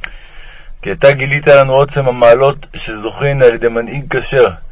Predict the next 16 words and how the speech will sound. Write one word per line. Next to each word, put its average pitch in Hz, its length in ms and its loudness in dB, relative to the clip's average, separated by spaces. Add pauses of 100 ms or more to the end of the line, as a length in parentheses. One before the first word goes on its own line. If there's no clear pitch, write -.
(320)
כי 98 100 -12
זוכין 123 360 -6
על 131 100 4
ידו 127 220 2
לבטל 131 480 0
ארבע 135 260 4
מידות 135 420 -4
רעות, 98 360 0 (300)
שהן 104 260 -10
פגם 131 380 2
אמונה 127 400 2
וכפירות 127 760 0 (120)
וגילוי 120 520 -6
עריות 127 520 4
ושפיכות 123 580 -10
דמים, 120 400 -2